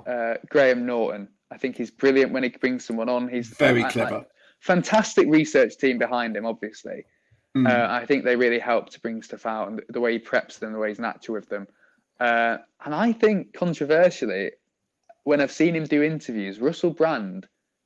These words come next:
Speaker 1: is an incredible interviewer. I know it's not always necessarily music. I think sometimes he does interrupt <laughs> people to give his own point across, but he always seems to bring something to it so that you feel like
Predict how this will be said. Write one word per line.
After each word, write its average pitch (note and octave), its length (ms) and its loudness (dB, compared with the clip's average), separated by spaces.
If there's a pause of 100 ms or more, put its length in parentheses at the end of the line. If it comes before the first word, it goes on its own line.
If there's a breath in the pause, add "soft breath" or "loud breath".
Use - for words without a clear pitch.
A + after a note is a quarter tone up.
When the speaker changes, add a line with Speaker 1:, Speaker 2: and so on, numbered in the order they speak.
(280)
Speaker 1:
is B2+ 140 -4
an A#2+ 80 -2
incredible C3 680 0
interviewer. G2+ 600 -4 (420)
I C3+ 60 -2
know C#3+ 160 4
it's C#3+ 160 2
not B2 180 -6
always C#3 260 2
necessarily B2 420 2
music. C#3+ 600 0 (120)
I C3 100 0
think B2+ 420 -6 (640)
sometimes C#3 480 2
he C3 80 -4
does C3 180 2
interrupt C3 400 0
<laughs> C3+ 100 -2
people C#3 320 4
to C#3 120 4
give B2+ 140 2
his B2 140 4
own C3+ 220 6
point C#3+ 260 2
across, D3 360 2
but - 180 0
he D#3 200 4
always F3+ 500 4 (380 soft breath)
seems D3+ 400 0
to C#3 100 -2
bring C#3 600 0
something B2 460 -4
to C3+ 220 0
it G2+ 200 -4
so G#2+ 160 -6
that A2+ 140 -4
you A#2 120 -4
feel B2 240 0
like A2+ 380 -2